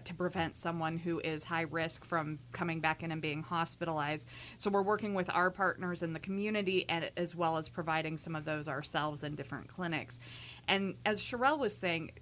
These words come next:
you know, people are waiting. We're trying to prevent people from coming into the hospital. And if they do come in, we don't want to have to transfer you hours away from your loved ones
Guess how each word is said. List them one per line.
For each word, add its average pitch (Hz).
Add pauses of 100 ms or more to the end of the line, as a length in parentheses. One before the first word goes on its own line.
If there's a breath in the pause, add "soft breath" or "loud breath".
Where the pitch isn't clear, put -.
(100)
you 202
know, 175 (200)
people 269
are 208
waiting. 170
We're 170
trying 233
to -
prevent 180
people 180
from 165
coming 175
into 165
the 147
hospital. 151 (340 loud breath)
And 180
if 175
they 180
do 190
come 190
in, 160
we 190
don't 240
want 175
to 202
have 190
to 185
transfer 208
you 170
hours 180
away 170
from 170
your 160
loved 165
ones 151